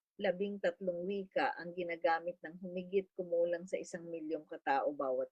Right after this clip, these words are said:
wika. Ilan sa mga wikang ito ay ang Cebuano,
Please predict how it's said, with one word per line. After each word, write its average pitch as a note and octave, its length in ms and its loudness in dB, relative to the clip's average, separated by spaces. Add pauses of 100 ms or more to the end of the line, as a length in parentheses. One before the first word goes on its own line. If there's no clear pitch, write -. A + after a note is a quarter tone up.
wika. - 320 -8 (2250)
Ilan F#3+ 240 8
sa G3 160 -2
mga D#3 240 -2
wikang E3 400 0
ito F3+ 400 4
ay D3+ 240 4
ang D3 80 -8
Cebuano, E3+ 800 -2